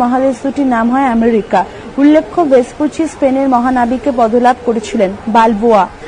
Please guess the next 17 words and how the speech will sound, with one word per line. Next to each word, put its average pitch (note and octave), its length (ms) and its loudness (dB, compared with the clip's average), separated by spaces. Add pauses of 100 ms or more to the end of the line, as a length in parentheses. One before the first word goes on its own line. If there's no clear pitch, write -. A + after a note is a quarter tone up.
(160)
পনেরোশো D4 400 2
তেরো C#4+ 200 2
খ্রিস্টাব্দে D#4 480 -4
স্পেনীয় C#4 460 2
নাবিক C4+ 360 0
বালবোয়া A#3+ 440 4
উত্তর C4 380 0
আমেরিকা C4 400 2
দক্ষিণতম C#4+ 680 0
প্রান্তে C4+ 360 0
অবস্থিত B3 600 0
পানামা A#3+ 400 2
যোজক C4 340 -2
অতিক্রম B3 520 0
করে B3 220 2 (380)
সর্বপ্রথম D4 600 2
এক D#4 100 2